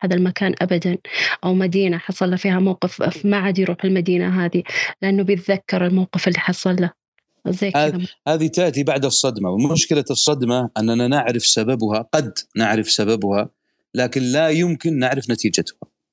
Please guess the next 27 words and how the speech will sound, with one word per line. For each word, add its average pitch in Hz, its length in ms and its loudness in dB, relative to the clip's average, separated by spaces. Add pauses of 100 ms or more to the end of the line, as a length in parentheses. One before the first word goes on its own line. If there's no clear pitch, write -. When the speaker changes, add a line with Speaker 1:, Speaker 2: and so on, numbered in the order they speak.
(760)
Speaker 2:
هذه 123 160 2
مشكلة 131 340 0
الصدمة، 90 520 0
الصدمة 127 340 0
النفسية، 113 580 2 (300)
نا-، 180 260 0
ممكن 160 460 0 (300)
نتعرف 120 520 0
على 113 180 2
ما 135 160 2
هو 117 160 0
سببها. - 460 -4 (480)
Speaker 1:
أنا 202 140 2
حبيت 190 240 -2
Speaker 2:
لكن 131 260 0
لا 165 460 2
ن-، 160 200 -2 (100)
لا 147 240 0
يمكن 143 560 0 (120)
أن 120 340 2
نصل 160 440 0 (280)
إلى 127 180 2
أن 117 440 0
نعرف 135 640 0 (560)
ماذا 135 360 0
ستؤول 117 480 0
إليه، 90 280 -2